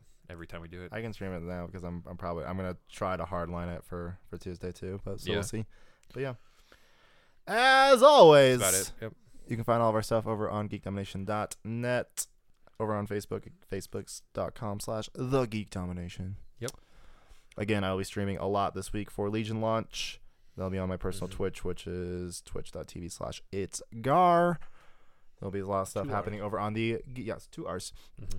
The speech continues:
Speaker 2: There'll be a lot of stuff happening over on the Geek Domination Twitch.
Speaker 1: Yep.
Speaker 2: Again,
Speaker 1: I don't know what
Speaker 2: best place
Speaker 1: Anthony's
Speaker 2: to
Speaker 1: doing
Speaker 2: follow
Speaker 1: right
Speaker 2: us.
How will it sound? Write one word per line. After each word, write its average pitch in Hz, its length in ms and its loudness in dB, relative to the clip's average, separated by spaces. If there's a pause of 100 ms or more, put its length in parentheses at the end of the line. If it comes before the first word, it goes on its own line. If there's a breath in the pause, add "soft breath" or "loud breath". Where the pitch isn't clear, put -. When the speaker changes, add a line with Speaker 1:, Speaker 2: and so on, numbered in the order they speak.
(120)
Speaker 2:
There'll 104 120 -2
be 101 80 -2
a 104 100 -2
lot 101 180 2
of 95 40 -4
stuff 98 140 -4
happening 95 180 -2
over 90 140 -2
on 87 100 -4
the 90 60 -6
Geek 90 160 -12
Domination 92 420 -4
Twitch. - 500 -2
Speaker 1:
Yep. 107 120 -6
Speaker 2:
Again, 98 420 -2
Speaker 1:
I 107 60 -10
don't 101 160 -16
know 98 80 -12
what 95 100 -10
Speaker 2:
best 123 220 4
place 127 140 2
Speaker 1:
Anthony's 110 40 -6
Speaker 2:
to 123 80 0
Speaker 1:
doing 117 60 0
Speaker 2:
follow 113 260 8
Speaker 1:
right 107 60 4
Speaker 2:
us. 104 280 -6